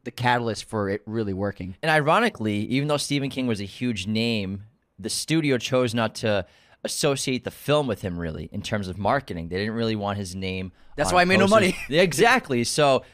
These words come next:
Speaker 2: because they didn't want to associate it with the horror writer in a lot of ways. And so this ended up being a box office bust at first. So it came out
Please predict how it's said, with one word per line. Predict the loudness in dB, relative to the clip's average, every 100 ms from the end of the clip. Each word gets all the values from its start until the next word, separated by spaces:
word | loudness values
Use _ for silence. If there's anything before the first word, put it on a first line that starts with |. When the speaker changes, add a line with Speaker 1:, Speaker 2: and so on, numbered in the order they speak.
| -10
Speaker 2:
because | -2 2
they | 2
didn't | 4
want | 4 4
to |
associate | 2 2 2 2 0 2
it | 2
with | 0 -2 _ _ -10
the | -2 0
horror | 2 4 4
writer | 2 0 0 -4 -4
in |
a | 0
lot | 2 0
of | 0
ways. | 0 0
And | -2
so | 0 2 2 -2 -8
this | -6 0
ended | 2 2
up | 2
being | 0 2
a | 2
box | 4 4 4 2
office | 0 -2
bust | 0 0 0 -4 -2
at | -2 -2
first. | 0 2 2 0
So | -2
it | -2 -2
came | -2 2
out | 2 2